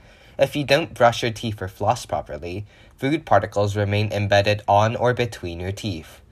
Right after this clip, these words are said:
Bacteria that aid in digestion helpfully proceed to digest these residues of poor dental hygiene, producing chemicals known as volatile sulfur compounds, or V S Cs, as byproducts.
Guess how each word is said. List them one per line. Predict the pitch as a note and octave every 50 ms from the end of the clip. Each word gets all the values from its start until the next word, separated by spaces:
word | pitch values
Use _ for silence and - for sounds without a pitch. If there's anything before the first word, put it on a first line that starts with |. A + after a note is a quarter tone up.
| _ _ _ _ _ -
Bacteria | A#2 G#2+ - - - C3 B2 A#2+ A#2+ B2+ C3 C3+
that | D3 D3 C#3+ C3+ -
aid | A2 A2+ A2 G#2 A2
in | G#2+ A2 G#2+
digestion | G2+ G2 G2 F#2+ G#2 A2 - - - - D#2+ C#2+ C#2+
helpfully | - - A#2+ B2+ - - - D3+ D3+ D#3
proceed | D3+ - C#3+ - - A#2+ A#2 A2
to | - A2+
digest | A2 G2+ G2 G2 - G#2+ A2 -
these | - A#2 G#2 F#2+ F2+ G2
residues | G2 G2+ G2+ A2+ G2+ F#2+ D#2+ D2+ D2+ -
of | - - -
poor | - G#2 G2+ G#2
dental | G#2 A2+ F#2+ F2+ - - A#2
hygiene, | G#2+ G#2 G2+ G2+ F#2+ - - - D2+ D2 D2 E2+ G2+ - _ - - - - - - -
producing | - B2+ A#2+ A#2+ A#2+ A2 - D3+ D3
chemicals | C#3+ C#3+ A#2 G#2 G#2 G2+ G#2+ G#2 G#2 G#2 -
known | G2+ G2+ G2+
as | G2+ G2 F#2+
volatile | F#2 - F#2+ G2 G#2+ A2 A2 - B2+ C3 C3+
sulfur | - - G#2+ F#2+ F2+ - G#2 G#2+
compounds, | G#2 - G2+ F2+ E2+ D#2+ D#2 - C#2 C#2+ C#2+ D2 - - -
or | - G2+ G#2 G2+
V | F#2 - G2+ G#2 A2+ A#2 -
S | G2 G#2 G#2 -
Cs, | - - G#2+ F2 D2 - F2 - - - - - - - _ -
as | G#2+ G2+ G#2 G2+
byproducts. | G2 A2 G#2+ B2+ D3 - G2+ D#2+ D2+ - D2+ - - - - - - -